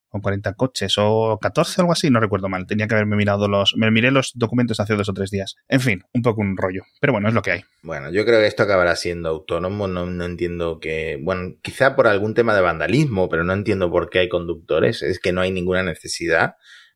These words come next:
Speaker 2: No es un trazado difícil, el coche puede hacerlo perfectamente.
Speaker 1: Yo tema que es un co-, es un tema de seguridad, es un tema de código de,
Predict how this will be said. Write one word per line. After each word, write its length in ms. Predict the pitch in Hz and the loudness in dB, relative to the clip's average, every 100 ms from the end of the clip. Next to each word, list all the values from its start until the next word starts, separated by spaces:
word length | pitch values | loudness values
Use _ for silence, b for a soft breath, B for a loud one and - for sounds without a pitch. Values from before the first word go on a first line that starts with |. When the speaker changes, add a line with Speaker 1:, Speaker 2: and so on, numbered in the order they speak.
| - | -6
Speaker 2:
No 160 | 98 | -2
es 160 | 95 95 | 0 0
un 140 | 98 | 0
trazado 480 | 92 90 - 92 90 | 4 4 4 4 4
difícil, 560 | 87 87 92 - 143 98 | 2 0 -2 -2 0 2
el 160 | 87 | 2
coche 240 | 95 90 92 | 0 0 0
puede 180 | 92 | 2
hacerlo 360 | 90 - 87 85 | 0 0 -2 -2
perfectamente. 640 | 87 - 82 - 85 87 104 | -4 -8 -8 -6 -4 -4 -2
Speaker 1:
Yo 60 | |
tema 180 | 127 131 | 2 2
que 60 | 123 | 2
es 80 | 113 | 0
un 80 | |
co-, 140 | 110 123 | -2 0
es 180 | 127 127 | 0 0
un 80 | |
tema 220 | 117 120 110 | 2 2 0
de 80 | |
seguridad, 580 | 107 104 104 107 127 139 | 0 0 0 2 2 0
es 80 | 117 | -2
un 80 | 107 | -2
tema 220 | 113 110 | 0 0
de 100 | 101 | 0
código 580 | 113 123 113 107 107 104 | 0 0 2 2 2 2
de, 840 | 107 107 104 101 101 101 101 98 | 2 2 2 2 0 0 -2 -4